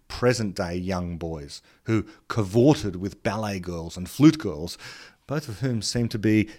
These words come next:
disreputable types. Plato gets a mention, of course, because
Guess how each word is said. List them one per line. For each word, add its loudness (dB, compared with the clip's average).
disreputable 0
types. -6
Plato 4
gets -6
a -4
mention, -6
of -10
course, -2
because -4